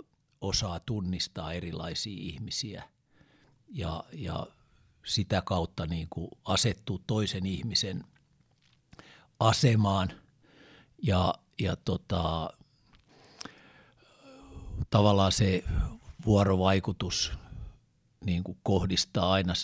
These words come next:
sen, sen urheilijan mukaan ja urheilijalähtöisesti. Eli, eli se on se iso taito, mitä me valmentajat tällä hetkellä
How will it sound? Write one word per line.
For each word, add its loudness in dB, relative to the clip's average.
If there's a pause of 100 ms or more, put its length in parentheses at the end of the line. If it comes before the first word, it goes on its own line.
(160)
sen, -6
sen -4 (680)
urheilijan 4
mukaan 2
ja 0
urheilijalähtöisesti. 0 (140)
Eli, -4 (340)
eli 0
se 6
on 8
se 6
iso 6
taito, 4
mitä 0
me 0
valmentajat 0
tällä 0
hetkellä -4